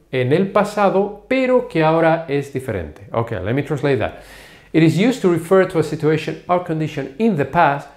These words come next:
but which is different now. All right? Now it is different. Por ejemplo, for instance, Susana fue muy feliz viviendo en Orlando. Remember, Susana is equivalent to ella fue.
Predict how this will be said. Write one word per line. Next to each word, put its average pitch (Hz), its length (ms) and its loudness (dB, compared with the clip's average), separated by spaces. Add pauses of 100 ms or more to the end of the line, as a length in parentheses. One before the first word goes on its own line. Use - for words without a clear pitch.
(120)
but 127 120 -2
which 147 200 -2
is 127 120 -6
different 107 380 -6
now. 78 180 -8 (260)
All 95 80 -2
right? 147 320 -2
Now 135 180 0
it 139 60 0
is 127 100 -2
different. - 280 -10 (540)
Por 190 140 4
ejemplo, 165 380 2
for 151 180 2
instance, 98 400 -4 (300)
Susana 196 640 2
fue 160 400 2
muy 160 240 -2
feliz 170 540 0 (180)
viviendo 117 560 0
en 120 100 -2
Orlando. 151 440 2
Remember, 123 460 -2
Susana 151 420 -2
is 151 120 -4
equivalent 131 500 0
to 147 120 2
ella 151 180 2
fue. - 180 -10